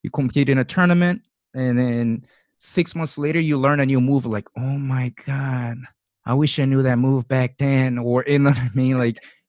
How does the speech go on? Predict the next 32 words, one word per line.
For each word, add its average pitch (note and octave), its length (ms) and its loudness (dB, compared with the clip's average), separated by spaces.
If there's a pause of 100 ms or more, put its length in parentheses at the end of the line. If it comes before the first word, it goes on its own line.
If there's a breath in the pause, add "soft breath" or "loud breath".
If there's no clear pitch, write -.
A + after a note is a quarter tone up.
well, B2 260 -4
well, D3 280 -2
be C#3 240 -4
ready, C#3 220 -6
'cause A#2+ 200 -8
you're B2+ 120 -6
always C#3 240 0
gonna B2+ 140 -2
have A#2 200 -2
stuff - 240 -2
that A#2+ 80 -2
you're A#2 100 -2
gonna A2+ 200 -2
learn A2+ 280 -2
along A#2+ 240 0
the A#2 80 0
way A#2+ 180 2
you A2 200 2
wish A2 340 -6
you A2 60 -8
knew, A#2 240 0
but A2 140 2
you G#2+ 100 4
did A2+ 160 0
the G#2 100 -2
best G#2 320 -6
you G2+ 80 -12
could G#2+ 240 -6
with G2+ 160 -8
what G2 280 -4
you F#2 80 -12
knew. F#2 300 -6